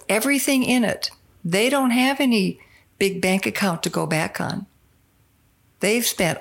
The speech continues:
all their money invested in that. They may have an employee or it may, they may not. It just be maybe mom and pop and the kids.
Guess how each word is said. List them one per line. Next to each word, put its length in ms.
all 280
their 240
money 520
invested 540
in 140
that. 340
They 160
may 220
have 180
an 60
employee 540
or 200
it 60
may, 320
they 220
may 220
not. 300
It 60
just 300
be 200
maybe 400
mom 320
and 100
pop 380
and 180
the 60
kids. 460